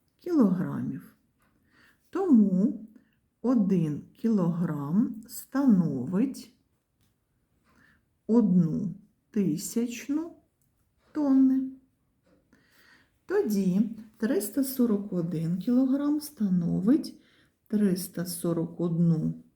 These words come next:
тисячну тонни. І запишемо у виді дес-, у вигляді десяткового дробу. Нуль цілих триста сорок одна тисячна тонни. Завдання друге.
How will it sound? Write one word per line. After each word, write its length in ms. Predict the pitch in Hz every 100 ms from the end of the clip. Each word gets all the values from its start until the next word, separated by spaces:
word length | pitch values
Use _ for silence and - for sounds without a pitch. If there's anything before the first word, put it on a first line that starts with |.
| _ _
тисячну 1000 | 180 185 - - 156 - - - 160 165 - - _ _ _ _ _ _ _ _
тонни. 640 | - 196 160 160 165 220 - - - - _ -
І 200 | 415 330
запишемо 720 | 240 208 247 277 - 277 269
у 280 | 262 - 170
виді 340 | 180 240 247
дес-, 280 | 190 - -
у 120 | 180
вигляді 360 | 175 226 226 185
десяткового 760 | 170 - 165 - 196 170 160
дробу. 560 | 147 147 147 147 165 - - - _ _ -
Нуль 340 | 196 196 165
цілих 640 | 156 - - 160 175 294 -
триста 640 | - 196 180 170 - 165
сорок 500 | - 156 151 147 -
одна 420 | 156 156 147 147 -
тисячна 720 | 294 339 - 349 - 302 302 - _ _ -
тонни. 500 | 170 165 170 180 180 - _ _ _ _ _ _ _ _ _ _ _ _ _ -
Завдання 540 | 185 202 254 349 285
друге. 640 | 190 180 156 170 202 294